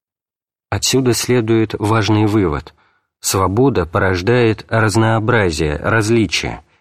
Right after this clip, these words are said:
Если каждый из нас свободен, то это означает, что каждый выражает образ Божий исключительным и неповторимым способом.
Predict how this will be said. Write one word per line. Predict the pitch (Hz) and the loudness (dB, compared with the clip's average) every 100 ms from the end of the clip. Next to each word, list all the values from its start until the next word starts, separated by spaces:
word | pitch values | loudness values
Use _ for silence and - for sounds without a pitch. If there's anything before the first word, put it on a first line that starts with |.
| _ _ _ | _ _ _
Если | 104 107 - 107 | -2 -2 0 -2
каждый | - 113 90 101 | 0 0 0 0
из | 98 | 2
нас | 101 98 80 | 2 0 -2
свободен, | 92 95 98 135 104 82 - - - | -2 -2 0 0 2 -2 -4 -14 -10
то | - 113 | -2 0
это | 110 110 | 2 0
означает, | 98 104 - 127 123 113 - - | 2 0 0 0 0 -2 -6 -12
что | - - 95 | -6 -2 -2
каждый | - 127 120 104 101 | 0 0 0 2 2
выражает | 98 101 101 104 110 98 87 | 2 2 0 0 0 0 0
образ | 135 131 104 90 | 0 0 0 0
Божий | 87 90 85 80 - - _ | 0 0 0 -4 -8 -18 _
исключительным | - 101 - 104 - 139 135 107 90 78 73 - | -4 -2 0 -2 -2 -2 -2 0 0 -2 -4 -6
и | 107 107 | 0 2
неповторимым | 107 107 113 117 - 113 110 107 104 | 2 2 2 0 -2 0 2 2 0
способом. | 95 - 120 101 - 82 73 - | -4 -4 -2 0 -2 -6 -6 -10